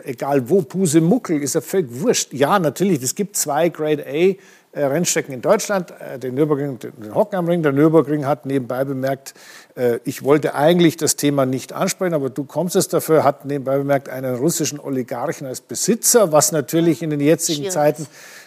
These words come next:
Speaker 1: mit Sicherheit, wir haben vorhin über Lizenzen und, und so weiter, äh, äh, gesprochen, nicht so ganz ohne ist. Aber ich sehe das so, dass der Dreh- und Angelpunkt ist nicht die Rennstrecke, es ist der Automobilclub von Deutschland. Denn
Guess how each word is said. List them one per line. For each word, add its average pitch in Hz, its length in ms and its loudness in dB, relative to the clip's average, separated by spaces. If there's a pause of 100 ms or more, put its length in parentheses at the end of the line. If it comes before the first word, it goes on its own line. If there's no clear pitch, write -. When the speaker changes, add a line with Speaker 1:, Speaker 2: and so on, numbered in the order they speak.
Speaker 1:
mit 139 180 -2
Sicherheit, 170 560 4
wir 151 60 2
haben 135 100 2
vorhin 147 300 0
über 131 140 -2
Lizenzen 156 760 -2
und, 127 240 -12
und 120 160 -14
so 113 180 -8
weiter, 151 480 0 (500)
äh, 131 340 0
äh, 123 680 -10
gesprochen, 143 560 -4 (300)
nicht 175 280 4
so 151 140 4
ganz 202 460 0
ohne 220 260 2
ist. 208 380 0 (480)
Aber 180 560 2 (260)
ich 196 220 -4
sehe 202 160 0
das 165 260 0
so, 226 240 4
dass - 300 -6
der 151 140 -4
Dreh- 175 180 0
und 202 100 -2
Angelpunkt 170 480 -2
ist 143 140 -6
nicht 156 180 -10
die 127 80 -4
Rennstrecke, 131 680 -4 (260)
es 123 160 -2
ist - 160 -2
der - 80 -10
Automobilclub 139 520 -4
von 110 180 -14
Deutschland. 113 500 -4
Denn 113 180 -12